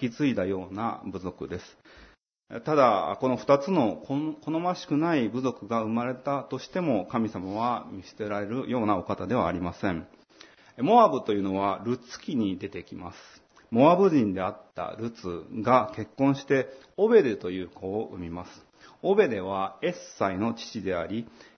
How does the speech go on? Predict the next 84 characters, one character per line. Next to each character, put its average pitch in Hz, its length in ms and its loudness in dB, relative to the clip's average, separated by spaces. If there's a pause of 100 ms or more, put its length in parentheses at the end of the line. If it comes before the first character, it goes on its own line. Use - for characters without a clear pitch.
(140)
エ 135 80 -6
ッ 131 40 -6
サ - 260 -4
イ 101 80 -2
の 139 100 0
息 107 240 -6
子 113 120 -6
は 123 240 -4
あ - 20 -10
の 107 220 -8 (100)
ダ 110 140 0
ビ 233 100 -2
デ 87 140 -8
で - 120 -14
す。 - 220 -20 (480)
そ 120 80 -4
の 127 140 0
ダ 147 100 4
ビ 135 100 -2
デ 107 80 -8
の 110 120 -6
子 - 240 -16
孫 131 220 0
か 120 120 -4
ら 135 300 0
イ 104 80 -6
エ - 20 -4
ス - 120 -16
様 85 200 -14
が 110 300 -8
生 - 40 -16
ま 92 140 -4
れ 87 80 -4
て 113 180 -4
い 104 80 -2
ま 92 120 -2
す - 140 -10
の 80 120 -8
で、 107 220 -4 (320)
こ 117 100 -8
の 117 80 0
よ 101 140 -2
う - 20 -6
に 98 140 -6 (100)
忌 - 80 -14
ま 117 140 -2
わ 120 160 2
し 143 220 -2
い - 20 2
誕 101 320 0
生 101 200 2
で、 123 200 0 (300)
こ 139 100 4
の 131 100 6
養 131 220 4
育 160 180 -4
も 151 320 2
痛 131 220 -2
々 139 240 -2
し 180 120 -8
い - 40 -2
も 110 100 0
の 95 80 -2
が 92 100 -2
あ 104 40 0
っ 107 100 -8
た 113 80 -8
か 139 80 -4
も 113 120 0
し - 120 -12
れ 104 80 -6
ま 110 140 -6
せ 120 140 -6
ん 95 120 -2
が、 104 260 -2 (280)
そ - 140 -14
の 107 140 -8
悲 113 260 -8
し 127 140 -8
み 139 140 -2
と 131 400 -2
痛 131 220 -2
み 143 140 6
に 104 260 2